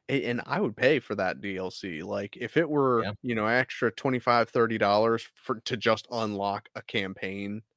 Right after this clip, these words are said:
Speaker 1: within G B O two,
Speaker 2: Well,
Speaker 1: I'll
Speaker 2: because they
Speaker 1: Yeah.
Speaker 2: always release those single, well, I say sing-, they always release those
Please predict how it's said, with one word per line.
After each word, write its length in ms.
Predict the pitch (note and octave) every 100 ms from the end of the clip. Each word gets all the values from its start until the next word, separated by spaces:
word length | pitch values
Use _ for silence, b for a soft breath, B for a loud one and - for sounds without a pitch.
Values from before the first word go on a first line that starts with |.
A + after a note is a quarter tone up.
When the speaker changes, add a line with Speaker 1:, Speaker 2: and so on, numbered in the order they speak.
| _ _ _ _ _ _
Speaker 1:
within 460 | A#2+ A2+ - G#2+ G2+
G 140 | G#2+ G#2
B 160 | G#2
O 80 | G2+
two, 440 | - G#2+ A2 A#2+ - _ _ _ _ -
Speaker 2:
Well, 140 | A#3+ -
Speaker 1:
I'll 140 | E3
Speaker 2:
because 180 | A#3+ E3+
they 160 | G3
Speaker 1:
Yeah. 40 | G3
Speaker 2:
always 380 | A#3+ A3 D#3+ C3
release 420 | C#3+ D3 D#3 F3 -
those 240 | D3 B2+
single, 440 | D#3 D#3 C#3+ C3 C3
well, 280 | B2+ A2 - -
I 100 | B2
say 180 | - A#2+
sing-, 200 | B2+ A#2+
they 100 | D3+
always 260 | F3+ D3
release 300 | D3 C#3 C3+
those 240 | - A#2